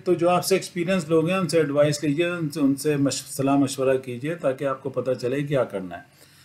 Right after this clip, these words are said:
अच्छा, आ-, अब आज के ज़माने में अगर ये लगता है कि जी आपने जैसे बहुत बड़ा अगर कोई बिजनेस बनाना है, आप ना चाहते हैं और आप सोचते हैं कि यार मैं इन लोगों से कैसे मिलूँ, तो बात फिर वही है भाई, इंटरनेट है, सोशल मीडिया है,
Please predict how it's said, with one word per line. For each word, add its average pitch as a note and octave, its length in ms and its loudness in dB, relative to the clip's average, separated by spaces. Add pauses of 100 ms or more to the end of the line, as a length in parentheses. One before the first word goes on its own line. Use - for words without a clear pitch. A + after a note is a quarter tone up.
(160)
अच्छा, A#2 260 -4 (360)
आ-, - 100 -4 (100)
अब C3+ 160 -8
आज E3+ 240 2
के G3 120 4
ज़माने F3 360 4
में F3 100 2
अगर E3 200 4
ये E3+ 60 6
लगता D#3+ 300 4
है E3+ 80 4
कि E3+ 200 4
जी D3+ 240 0
आपने D3+ 400 2
जैसे C#3+ 280 -2
बहुत B2+ 300 0
बड़ा C#3 160 4
अगर C3+ 240 2
कोई C3+ 380 0 (100)
बिजनेस C3 420 0
बनाना B2 380 -2
है, B2+ 80 2
आप A#2 240 -2
ना A#2 160 -2
चाहते A2+ 320 -2
हैं A#2+ 80 0
और A#2 160 -2
आप A2+ 120 -2
सोचते B2 320 -4
हैं C3 100 -2
कि C3 160 -2
यार B2+ 180 2
मैं C3 120 -2
इन B2+ 60 -6
लोगों B2+ 240 -2
से C#3 120 -4
कैसे B2+ 340 -2
मिलूँ, C3 220 -8 (380)
तो B2+ 80 2
बात C3 280 2
फिर F3+ 160 6
वही E3+ 180 4
है D#3+ 100 4
भाई, C3 220 2
इंटरनेट D3 440 2
है, C#3+ 160 2
सोशल C#3 340 0
मीडिया C3 360 4
है, C3 140 -4